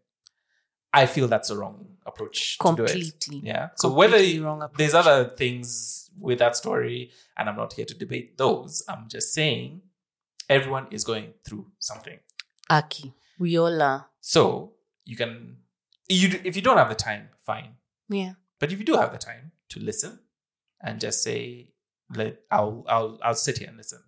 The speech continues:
Speaker 1: just for even five minutes.
Speaker 2: Mm.
Speaker 1: Give people that time.
Speaker 2: Yeah.
Speaker 1: It'll, it can do a world of good.
Speaker 2: Mm.
Speaker 1: But yes, this was a good one on, uh, mental health and, uh, other t-,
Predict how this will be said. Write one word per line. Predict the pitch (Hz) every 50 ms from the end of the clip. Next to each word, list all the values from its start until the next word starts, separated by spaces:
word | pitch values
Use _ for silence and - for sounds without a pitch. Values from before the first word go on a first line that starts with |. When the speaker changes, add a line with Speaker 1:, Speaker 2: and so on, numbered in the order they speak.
| _ _ _ _ _ _ _ _ _ _ _
Speaker 1:
just | - 370 370 -
for | - 254 240 233 226 -
even | - - 196 175 170 165 160 165 - _ _ - _ _ _ _ - - - - - - - - _ _ _ _ _ _
five | - 160 139
minutes. | 127 117 110 - - - - - - -
Speaker 2:
Mm. | 226 214 208 196 196 190 185 185 180 175 180 180 _ _ _ _ _ _ _ _ - -
Speaker 1:
Give | - 240 240
people | 240 220 - 208 202
that | 202 196 196
time. | - 185 143 127 113 - _ _ _ _
Speaker 2:
Yeah. | 240 240 262 277 294 294 262 214 185 165 165 170 180 _ _ _ _ _ -
Speaker 1:
It'll, | - 165 165 165 165 160 165 160 160 156 160 156 156 143 _
it | - 147 147
can | - 165 156
do | 156 165 160 165 160 156 -
a | - 123
world | 117 120 127 123 123 120
of | 123 -
good. | _ _ _ _ _ _ _ _ _ _ _ _ _ _ _ _ _
Speaker 2:
Mm. | 185 170 156 156 156 151
Speaker 1:
But | 120 123 131
yes, | 147 123 - - - - - - - - - - _
this | 330 339
was | 381 320
a | 131 127
good | - - 359
one | - - -
on, | - - 120 117
uh, | 120 123 123 127 127 123 127 131 135 _ -
mental | 147 151 - 139 135 -
health | 156 156 151 151 -
and, | 135 127 127 127 127 127 127
uh, | 127 127 131 131 127 131 143 151 165
other | 160 151 147 143 143 143 _ _ _
t-, | -